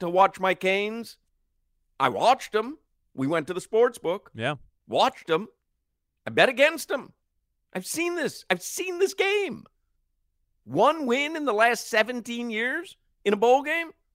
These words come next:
Speaker 1: I believe I read this fact. No joke. I should check to make sure that it's accurate. Bobby Bowden has more
Speaker 2: Yeah.
Speaker 1: wins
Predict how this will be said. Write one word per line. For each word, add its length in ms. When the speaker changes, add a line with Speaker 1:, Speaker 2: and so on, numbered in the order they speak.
Speaker 1:
I 40
believe 320
I 60
read 500
this 260
fact. 480
No 160
joke. 400
I 60
should 320
check 420
to 80
make 200
sure 200
that 160
it's 140
accurate. 440
Bobby 300
Bowden 480
has 240
more 640
Speaker 2:
Yeah. 180
Speaker 1:
wins 680